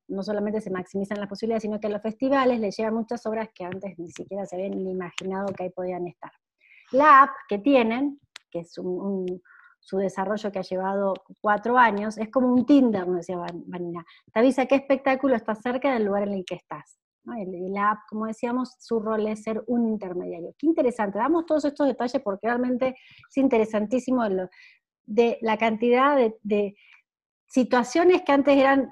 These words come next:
como decía Vanina, reuniones en un café de negocio y hoy están dentro de una app abiertas a todo el mundo, ampliando las posibilidades al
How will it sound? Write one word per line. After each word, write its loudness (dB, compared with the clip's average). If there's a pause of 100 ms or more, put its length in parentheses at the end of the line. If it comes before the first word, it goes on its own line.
como -2
decía 0
Vanina, 0
reuniones 0
en 2
un 2
café 2
de 4
negocio -2
y -2
hoy -2 (120)
están -2
dentro -2
de 0
una 0
app -6 (200)
abiertas -4
a -10
todo -6
el -2
mundo, -6 (360)
ampliando -2
las -2
posibilidades -2
al -8